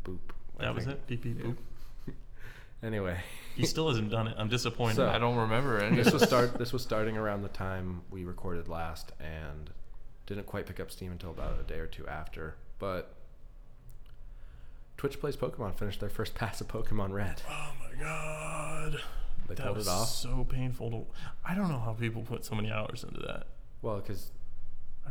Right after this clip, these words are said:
Speaker 2: really
Speaker 1: it
Speaker 2: don't.
Speaker 1: wasn't the same eighty thousand people at once, and a good chunk of those people were bots.
Speaker 2: Oh, man. That was painful.
Speaker 1: Just, like, set
Speaker 3: Yeah.
Speaker 1: to just say, "Start, start, start, start."
Speaker 2: <laughs>
Speaker 1: Start nine. Start, start.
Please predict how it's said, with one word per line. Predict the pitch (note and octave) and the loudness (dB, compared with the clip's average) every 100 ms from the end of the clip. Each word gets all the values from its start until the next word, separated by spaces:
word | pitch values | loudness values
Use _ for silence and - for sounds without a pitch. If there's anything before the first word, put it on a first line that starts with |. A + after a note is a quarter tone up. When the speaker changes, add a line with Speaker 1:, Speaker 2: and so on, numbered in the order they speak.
| C3+ | -2
Speaker 2:
really | C3 | -2
Speaker 1:
it | - | -2
Speaker 2:
don't. | A#2+ | 0
Speaker 1:
wasn't | A#2+ A#2+ | 2 2
the | G2+ | 0
same | F#2 G2+ G2 | -2 -2 -2
eighty | F2+ F2+ F2+ | -2 -4 -4
thousand | G2 F2+ F2 | -2 -4 -4
people | F2+ F2 F2+ | -8 -6 -6
at | F2+ - | -4 -4
once, | E2+ - | -4 -4
and | - E2+ | -4 -4
a | E2 | -4
good | A#2+ - | -2 -2
chunk | A2 F2+ | -2 -2
of | |
those | F2+ | -4
people | - - | -4 -2
were | D#2 | 2
bots. | - D2+ C#2+ - | 2 2 2 2
Speaker 2:
Oh, | - - | 0 0
man. | - - - - - - - - - - | 0 0 0 0 0 2 0 -2 -4 -6
That | - | -6
was | - | -4
painful. | - - - | -6 -6 -6
Speaker 1:
Just, | F#2+ - | -6 -8
like, | A#2+ - | -8 -6
set | - A2 | -2 0
Speaker 3:
Yeah. | |
Speaker 1:
to | G#2 G#2 | 0 -2
just | F#2 F2 - - | -2 -4 -6 -8
say, | - - E2 | -6 -4 -4
"Start, | - - D#2 A#1 - - - - - | -2 -2 -2 -4 -6 -8 -12 -12 -10
start, | - E2+ - - - - - | -6 -4 -6 -8 -6 -4 -6
start, | - F#2 D#2+ - - - - | -4 -4 -2 -4 -4 -8 -12
start." | - - F#2+ D#2 C#2+ - - - - | -12 -4 -2 -2 0 4 6 6 4
Speaker 2:
<laughs> | - - C3 - - - - - - - - - - | 0 -2 -2 -2 -2 -2 -4 -6 -6 -8 -10 -12 -8
Speaker 1:
Start | - G2 F2 | -4 -2 -2
nine. | E2+ D2+ C#2+ - - | -4 -4 -6 -6 -6
Start, | - E2+ D#2 - - - | -6 -6 -6 -10 -10 -10
start. | - F2 D#2+ | -8 -6 -6